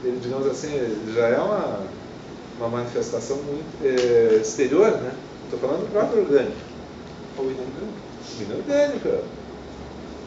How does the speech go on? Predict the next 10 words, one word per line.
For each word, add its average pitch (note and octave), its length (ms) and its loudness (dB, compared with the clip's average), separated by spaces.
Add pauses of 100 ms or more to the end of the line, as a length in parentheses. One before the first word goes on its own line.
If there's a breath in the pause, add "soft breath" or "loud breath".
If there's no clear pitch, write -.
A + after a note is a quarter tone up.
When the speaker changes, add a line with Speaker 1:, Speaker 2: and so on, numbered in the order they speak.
(220)
Speaker 1:
Parabéns. C#3 1120 -2 (1040)
Muito A#2 400 -6
bem, A3+ 400 0 (100)
nota D3+ 300 -4
cem. C4 420 -4 (1800)
É F#2 80 -4
isso G2 200 -4
aí, F#3 80 2
o G3+ 180 -2
inorgânico. F#3+ 500 -4